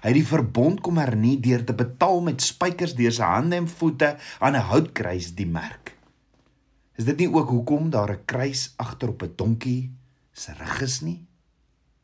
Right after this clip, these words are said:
Dan die woordjie aton verwys na 'n vroulike donkie.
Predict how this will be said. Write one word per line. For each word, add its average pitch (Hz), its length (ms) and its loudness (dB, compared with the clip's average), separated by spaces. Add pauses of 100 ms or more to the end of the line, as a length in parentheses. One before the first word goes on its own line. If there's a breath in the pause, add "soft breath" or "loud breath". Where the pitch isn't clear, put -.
(400 loud breath)
Dan 135 100 4
die 165 180 4
woordjie 185 420 4
aton 190 540 -2
verwys 143 460 0
na 147 180 -4
'n 131 60 -6
vroulike 165 580 -4
donkie. 113 480 0